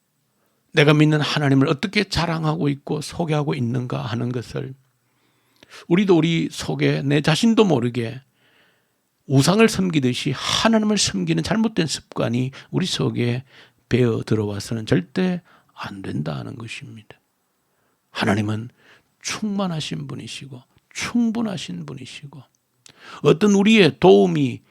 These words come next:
섬김이 필요하신 분이 절대 아니라고 하는 사실을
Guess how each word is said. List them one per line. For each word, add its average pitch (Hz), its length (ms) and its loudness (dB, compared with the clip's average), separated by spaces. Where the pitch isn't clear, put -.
섬김이 185 760 0
필요하신 170 680 -2
분이 110 220 -6
절대 196 680 4
아니라고 143 600 -2
하는 110 180 -6
사실을 113 760 -6